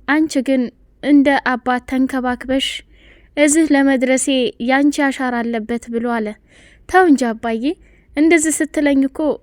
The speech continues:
ያራካይ ትመስለኛለህ። በፍጹም አንተ የካሌብ ብቻ አባት አይደለህም፣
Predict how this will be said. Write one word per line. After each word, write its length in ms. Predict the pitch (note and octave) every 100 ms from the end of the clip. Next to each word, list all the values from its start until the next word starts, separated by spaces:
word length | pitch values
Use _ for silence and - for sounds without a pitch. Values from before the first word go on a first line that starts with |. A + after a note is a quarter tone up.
| -
ያራካይ 500 | C4+ D4 D4 - C#4
ትመስለኛለህ። 840 | C4+ B3 A#3+ A#3+ A3 A3 G#3 A3+ - _ - - - _
በፍጹም 540 | D4+ F#4+ G4+ F4+ D#4 C4+
አንተ 200 | C4+ C#4
የካሌብ 500 | C#4+ C#4 C#4 B3+ A#3+
ብቻ 200 | B3 B3 B3+ A#3+ -
አባት 400 | B3 A#3+ B3+ B3+ C#4
አይደለህም፣ 500 | B3 A3 G#3+ A3+